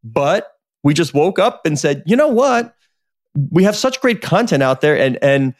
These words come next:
my lord, we have the best two guys in the business who know more than anybody else doing it. Why don't we just do a Clubhouse? So we threw it out there to Cora Veltman to figure out on her own, and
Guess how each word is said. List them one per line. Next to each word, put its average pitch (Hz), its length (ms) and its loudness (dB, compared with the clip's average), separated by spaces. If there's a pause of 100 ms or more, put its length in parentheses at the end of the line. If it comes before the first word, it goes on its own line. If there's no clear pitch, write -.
(280)
my 151 160 2
lord, 180 420 2
we 151 140 0
have 156 160 0
the 127 80 0
best 180 240 -4
two 170 120 0
guys 156 320 2
in 139 80 0
the 123 80 0
business 160 480 -4
who 143 80 -2
know 147 100 2
more 151 200 2
than 151 100 2
anybody 143 360 0
else 135 180 0
doing 175 380 0
it. 156 160 -2 (420)
Why 151 140 2
don't 294 140 0
we 302 80 2
just 240 260 -2 (120)
do 160 120 2
a 233 60 2
Clubhouse? 226 440 0
So 135 100 0
we 131 120 0
threw 160 160 0
it 160 80 2
out 156 120 0
there 151 100 0
to 131 80 0
Cora 135 260 2
Veltman 143 340 0
to 117 180 0 (240)
figure 160 360 -2
out 147 160 4
on 139 140 2
her 127 180 2
own, 214 320 2
and 131 220 -2